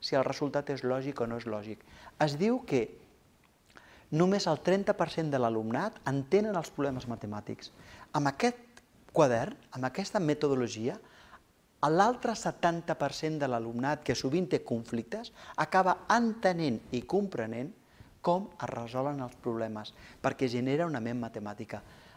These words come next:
Els animo a anar a boira editorial punt com, a baixar-se una mostra o a escriure a l'editorial per demanar que els enviïn una no-, una mostra gratuïta a l'escola. I veuran com això és un enfocament absolutament diferent que els hi pot ser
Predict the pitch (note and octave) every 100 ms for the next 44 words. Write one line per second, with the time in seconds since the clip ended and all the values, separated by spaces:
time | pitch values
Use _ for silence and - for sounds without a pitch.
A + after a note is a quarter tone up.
0 | - C#3 - D#3 F#3+ A3+ B3 D3 C3 C3
1 | B2 A#2 D3+ E3+ D#3 C#3+ B2 A#2+ A2+ A2+
2 | G#2+ - A2 G#3 - - - - B2+ C3+
3 | - G3+ - F#3 E3 C#3 A2+ A#2 - -
4 | A3+ - - - - D#3+ C#3 B2+ - F#3+
5 | A#3+ B3 E3+ B2+ A#2 A#2+ A#2 A2+ - A2
6 | A2+ A#2 B2+ C3 B2 B2 B2 C3 B2+ A#2
7 | A2+ - C#3+ B2 B2+ C#3 B2+ A#2 A#2 B2
8 | B2 A2+ G#2+ - G2 G2 F#2+ - - -
9 | - - C#3 C3 B2 C#3+ G#3 C4 - -
10 | - C#3 C3 - F3 E3+ D#3+ - - -
11 | _ D5 G#3 A3+ G3 - E3+ D3 C3+ B2+
12 | - D3 C3+ A#2+ A#2 B2 A#2 A2 B2+ F#3+
13 | G3 - - C#3+ - F#3+